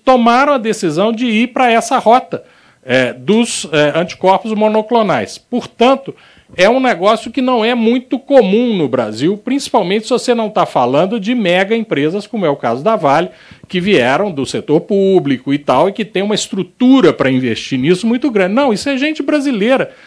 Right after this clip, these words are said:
São os donos, são os filhos dos primeiros donos,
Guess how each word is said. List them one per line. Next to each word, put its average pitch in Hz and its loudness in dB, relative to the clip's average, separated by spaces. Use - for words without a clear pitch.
São 208 -2
os 226 -6
donos, 214 4
são 208 -4
os - -6
filhos 202 -4
dos 175 -6
primeiros 175 -2
donos, 190 -2